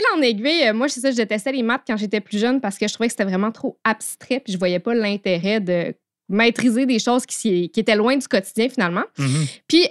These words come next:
Speaker 1: euh, quand j'ai fait mon bac en administration, là, j'ai découvert, euh, des techniques mathématiques pour nous aider à prendre des meilleures décisions, mais très concrètes,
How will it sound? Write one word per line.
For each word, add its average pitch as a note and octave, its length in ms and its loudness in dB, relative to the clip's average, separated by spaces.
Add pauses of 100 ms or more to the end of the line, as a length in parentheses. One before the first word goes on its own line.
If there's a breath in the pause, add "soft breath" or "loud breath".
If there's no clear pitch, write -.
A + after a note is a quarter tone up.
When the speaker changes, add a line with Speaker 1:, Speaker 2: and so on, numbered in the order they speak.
Speaker 1:
euh, G3+ 540 2
quand B3 220 2
j'ai A3 200 0
fait - 260 -2
mon G3+ 200 2
bac A3 280 0
en G3+ 140 0
administration, B3 960 -2
là, G#3+ 220 0
j'ai F4 140 0
découvert, A3+ 800 0
euh, F#3 180 0
des F#3 180 -4
techniques C4+ 460 -6
mathématiques A#3+ 640 -2
pour G#3+ 140 -4
nous G3 100 -4
aider F#3+ 180 0
à B3 100 -2
prendre B3 260 -2
des G#3 100 0
meilleures G3 200 -2
décisions, A3 440 -4
mais A3 100 -2
très C4+ 240 -8
concrètes, A3+ 460 -6